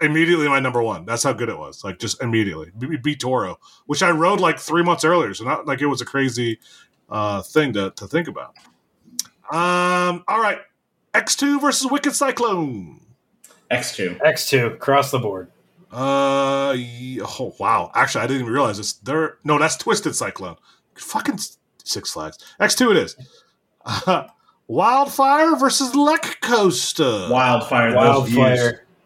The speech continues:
Speaker 3: Another unanimous one.
Speaker 1: Yeah, I'm gonna go with Lek Coaster, but no, I'm joking. <laughs> That's Wildfire.
Speaker 2: <sighs>
Speaker 1: Although, I wanna give Lek its due. It is a phenomenal coaster.
Speaker 2: Lek is incredible, especially when you can't see the fucking drop.
Speaker 1: Yes.
Speaker 3: Yeah. <laughs>
Speaker 1: Yes.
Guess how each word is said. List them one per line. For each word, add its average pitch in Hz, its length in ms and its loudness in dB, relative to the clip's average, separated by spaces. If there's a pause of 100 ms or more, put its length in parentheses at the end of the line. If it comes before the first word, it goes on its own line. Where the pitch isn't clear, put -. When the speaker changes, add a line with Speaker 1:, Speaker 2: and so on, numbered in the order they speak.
(160)
Speaker 3:
Another 127 320 2
unanimous 117 540 0
one. 110 320 -4 (500)
Speaker 1:
Yeah, 92 460 2
I'm 104 60 2
gonna 107 100 2
go 98 120 4
with 87 80 0
Lek 85 200 -2
Coaster, 76 400 -2
but 71 220 -8 (120)
no, 78 120 -6
I'm 73 60 -8
joking. - 200 -6 (160)
<laughs> - 40 -14
That's 175 260 -2
Wildfire. 131 920 0
Speaker 2:
<sighs> 294 40 -2
Speaker 1:
Although, 277 560 0 (100)
I 185 100 2
wanna 214 200 0
give 202 180 2
Lek 196 240 2
its 147 160 2
due. 170 300 2
It 127 180 -2
is 123 120 -2
a 117 40 -4
phenomenal 90 480 -8
coaster. - 360 -18 (240)
Speaker 2:
Lek 170 260 0
is 269 120 2
incredible, 165 560 2
especially 170 440 -2
when 190 180 0
you 175 160 0
can't 147 320 -4
see 139 220 -2
the 127 100 -2
fucking 123 380 -4
drop. 98 400 -8 (160)
Speaker 1:
Yes. 113 580 2 (140)
Speaker 3:
Yeah. - 120 0
<laughs> - 40 0
Speaker 1:
Yes. - 420 2